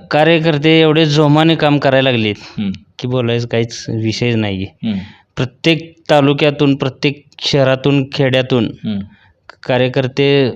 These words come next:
Speaker 1: रात्रीचा दिवस करून आबांसाठी
Speaker 2: हम्म.
Speaker 1: क-, अपार कष्ट घ्यायला लागलेले आहेत आणि आबांचा गुलाल हा निश्चित आहे.
Speaker 2: हम्म.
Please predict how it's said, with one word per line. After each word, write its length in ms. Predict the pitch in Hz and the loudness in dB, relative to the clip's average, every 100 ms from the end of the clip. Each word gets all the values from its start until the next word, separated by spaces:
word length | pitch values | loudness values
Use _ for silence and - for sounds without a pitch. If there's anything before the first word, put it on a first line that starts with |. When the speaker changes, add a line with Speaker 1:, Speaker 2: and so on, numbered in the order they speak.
| - | -4
Speaker 1:
रात्रीचा 500 | 120 123 120 123 131 | -4 -2 0 0 0
दिवस 340 | 123 123 123 | 2 0 0
करून 340 | - 120 127 117 | -2 0 0 0
आबांसाठी 640 | 110 123 123 120 117 127 | 0 0 -2 -2 -2 -4
Speaker 2:
हम्म. 400 | 127 - 117 101 101 - - - - | -6 -10 -8 -8 -10 -16 -20 -20 -4
Speaker 1:
क-, 460 | 127 123 120 - | 0 2 2 -2
अपार 280 | 113 - 135 | -6 -2 -2
कष्ट 300 | 123 120 - | 0 -2 0
घ्यायला 300 | 113 110 110 | 0 0 0
लागलेले 240 | 104 101 104 | -2 -2 -2
आहेत 180 | 101 101 117 | -4 -6 -4
आणि 260 | 113 117 | -2 0
आबांचा 440 | 120 117 123 127 127 | 0 0 -2 -2 -2
गुलाल 300 | 120 120 123 | 0 0 0
हा 100 | 120 | -2
निश्चित 320 | 127 - 98 | -2 -4 -6
आहे. 220 | - - | -8 -10
Speaker 2:
हम्म. 160 | - 101 | -12 -12